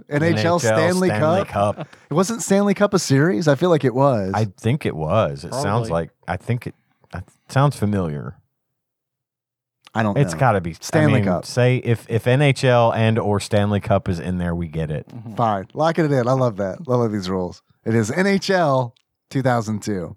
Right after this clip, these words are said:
Speaker 2: Fine.
Speaker 1: We got it.
Speaker 3: <laughs>
Speaker 1: Next question. This snowboarding sequel, though brilliant, changed little from the previous game and was essentially an expansion pack.
Speaker 3: S S X Tricky two.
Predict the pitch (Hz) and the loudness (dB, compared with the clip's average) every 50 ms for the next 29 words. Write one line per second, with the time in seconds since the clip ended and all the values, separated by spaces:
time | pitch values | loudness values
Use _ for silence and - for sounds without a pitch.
0 | _ - - 80 80 76 71 - 120 107 123 120 110 101 90 - - - 151 135 | _ -12 -10 -8 -8 -8 -8 -8 -6 -2 0 0 0 0 -2 -8 -14 -20 -14 -6
1 | - 160 151 139 123 - - - - - - - - 139 156 170 165 147 - - | -4 -2 -2 -2 -4 -8 -12 -20 -20 -20 -20 -10 -2 2 2 2 2 0 0 2
2 | 180 180 175 - - - 127 113 95 90 - _ _ _ _ _ _ _ _ - | 2 2 2 2 0 -2 -2 -2 -2 -6 -12 _ _ _ _ _ _ _ _ -8
3 | - 127 175 180 - - 160 - 139 - - 180 185 202 220 226 196 190 190 180 | 0 2 2 2 2 -2 -8 -6 -6 -4 0 2 4 4 4 4 4 4 4 4
4 | 170 165 160 156 139 - - 220 233 - - 139 127 117 117 120 127 127 - - | 4 4 2 2 0 0 2 0 0 2 2 2 4 4 4 2 0 -4 -10 -16
5 | - 117 143 156 190 185 156 131 143 180 208 233 226 180 143 123 127 135 - - | -6 0 2 2 4 4 2 2 2 4 4 4 4 2 2 0 -2 -4 -6 -12
6 | - - _ _ - - - 151 156 165 160 143 123 131 143 160 185 190 160 127 | -20 -20 _ _ -10 -2 0 2 2 2 2 0 -2 -2 0 2 4 4 4 4
7 | 120 113 117 113 - 139 131 127 123 117 131 151 151 143 135 127 123 - - 127 | 2 0 -2 -4 -2 -2 0 0 0 0 0 2 2 2 2 0 0 -2 -2 -2
8 | 120 117 113 110 110 107 107 110 - - 123 113 110 110 113 113 110 95 - - | -2 0 0 -2 -2 -2 -4 -6 -6 -4 -2 0 2 2 2 2 0 -2 -6 -6
9 | 175 131 - - 190 208 214 - - 123 110 110 107 110 110 - - _ _ _ | -6 -6 -4 0 0 2 2 0 0 0 0 0 0 0 -2 -6 -12 _ _ _
10 | - 113 110 110 - - - - - 120 123 123 117 - 107 95 82 - 85 76 | -8 -6 -4 -4 -4 -6 -6 -2 0 2 2 2 2 0 -2 -2 -2 -4 -6 -6
11 | 65 62 - - - _ _ _ _ _ _ _ _ _ _ _ _ _ _ _ | -6 -8 -10 -14 -20 _ _ _ _ _ _ _ _ _ _ _ _ _ _ _
12 | _ _ _ _ _ _ _ _ _ _ _ _ _ _ - - 113 117 - - | _ _ _ _ _ _ _ _ _ _ _ _ _ _ -10 -8 -6 -6 -4 -2
13 | 120 113 113 - - 123 117 110 - - - - - - 123 117 - 117 110 - | -2 -2 -2 0 0 0 0 0 -2 -6 -12 -10 -8 -6 -6 -4 -4 -4 -6 -4
14 | - 131 127 123 135 147 | -2 0 0 0 0 -2